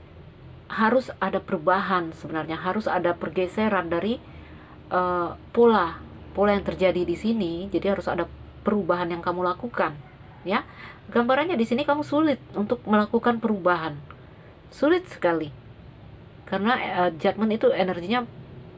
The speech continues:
menolak untuk berubah. Karena apa? Melekat, <laughs> ya, karena melekat, kemelekatan, ingin mencengkram. Oke? Seperti orang yang kalau kecanduan rokok,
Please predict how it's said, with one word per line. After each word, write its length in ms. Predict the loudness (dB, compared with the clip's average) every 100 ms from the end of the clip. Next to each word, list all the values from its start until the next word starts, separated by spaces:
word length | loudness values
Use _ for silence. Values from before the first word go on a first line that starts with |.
| -10
menolak 440 | -2 2 4 2 0
untuk 220 | -8 -4
berubah. 520 | -2 0 2 0 0 -14 -18 -18 -18 -18 -8
Karena 280 | -2 0 0
apa? 240 | 0 -2 -4 -14 -18 -16 -18 -18 -18 -18 -18 -18 -18 -18 -14 -2
Melekat, 380 | -2 0 -2 -2 -8 -10
<laughs> 140 | 0 2
ya, 260 | 4 2 0
karena 180 | 0 2
melekat, 520 | 4 2 2 -2 -2 -8 -2
kemelekatan, 760 | 2 6 4 4 -2 -2 -6 -8 -16 -16 -16 -16 0
ingin 200 | 4 4 4
mencengkram. 640 | 2 2 0 0 0 0 -10 -16 -18 -18 -18 -20 -18 -20 -16 -6
Oke? 240 | 2 2 0 -14 -20 -20 -20 -20 -8
Seperti 360 | -4 -2 0
orang 380 | 2 4 2 2
yang 220 | -2 -2
kalau 260 | -2 0 0
kecanduan 480 | -2 -4 2 0 2
rokok, 400 | -4 0 -2